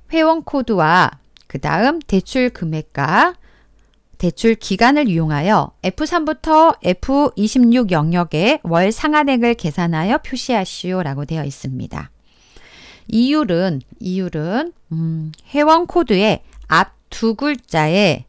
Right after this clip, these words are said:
두 글자와 대출 기간을 이용해서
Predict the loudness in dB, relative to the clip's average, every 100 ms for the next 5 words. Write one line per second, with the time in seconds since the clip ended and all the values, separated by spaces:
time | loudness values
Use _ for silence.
0 | _ _ -6 -4 -2 0 0 2 4 4
1 | 2 -6 -20 -20 -20 -20 -4 -2 -2 -2
2 | 2 2 2 -2 -2 2 4 4 2 0
3 | 0 -2 0 2 2